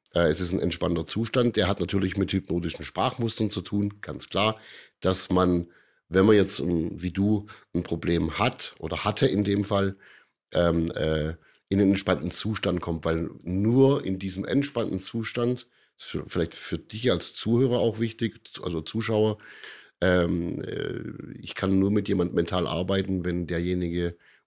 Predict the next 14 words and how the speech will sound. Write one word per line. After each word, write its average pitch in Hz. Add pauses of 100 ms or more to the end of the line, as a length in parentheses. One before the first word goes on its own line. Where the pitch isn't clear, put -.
oder 82
diejenige 87
sich -
in 87
einem 82 (500)
entspannten 90
Zustand 90
befindet. 113 (380)
Und 92
da 90
ist 92
natürlich, 92
ähm, 82
eine 78